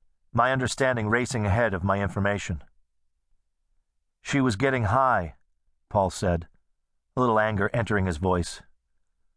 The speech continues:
"Who knows how long she'd been passed out in there before somebody found her." "They took her to the hospital?" I said. Paul was unable to meet my eyes. "Apparently she vomited after losing consciousness.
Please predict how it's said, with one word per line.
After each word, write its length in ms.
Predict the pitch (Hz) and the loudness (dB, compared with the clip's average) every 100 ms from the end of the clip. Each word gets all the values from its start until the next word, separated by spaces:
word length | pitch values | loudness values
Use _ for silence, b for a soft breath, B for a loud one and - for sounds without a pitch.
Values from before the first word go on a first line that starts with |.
| _ | _
"Who 120 | - 139 | -2 0
knows 320 | 139 135 117 | 2 2 2
how 100 | 117 | 2
long 240 | 120 120 | 4 2
she'd 160 | - 101 | 0 -2
been 160 | 104 | -2
passed 340 | - 127 113 - | 0 0 0 2
out 220 | 113 110 | 2 2
in 80 | 104 | 0
there 160 | 95 | 0
before 340 | 95 95 - 104 | 0 -2 -2 -2
somebody 300 | - 101 95 | 0 -2 -2
found 380 | - 107 104 85 | 0 0 0 -2
her." 120 | - - _ _ _ _ _ _ _ _ _ _ _ _ | -6 -20 _ _ _ _ _ _ _ _ _ _ _ _
"They 200 | 117 110 | 0 0
took 240 | - 135 | 0 -2
her 60 | 139 | -2
to 120 | - | -2
the 180 | 107 - | 0 2
hospital?" 480 | 120 - 165 175 - _ _ _ _ _ _ _ - | 0 -2 -2 -2 -2 _ _ _ _ _ _ _ -8
I 80 | |
said. 320 | - 156 175 - _ _ _ _ _ _ _ _ _ _ _ _ _ - | -4 -2 -4 -8 _ _ _ _ _ _ _ _ _ _ _ _ _ -2
Paul 240 | 160 170 | 2 4
was 160 | 156 123 | 2 0
unable 360 | 139 139 123 98 | 2 2 0 0
to 100 | 107 | 0
meet 220 | 117 117 | 0 2
my 180 | 101 104 | 2 2
eyes. 420 | 104 87 78 - - _ _ _ _ _ _ _ _ _ _ _ _ _ _ | 2 0 -4 -12 -20 _ _ _ _ _ _ _ _ _ _ _ _ _ _
"Apparently 600 | - - 156 160 165 131 | -4 2 4 4 2 -2
she 160 | 113 120 | -2 0
vomited 500 | 98 104 120 104 101 | 2 4 2 0 2
after 300 | 107 104 104 | 2 2 0
losing 300 | 107 101 95 | 0 0 0
consciousness. 720 | - 110 - 98 92 78 - | 2 0 0 -4 -4 -6 -10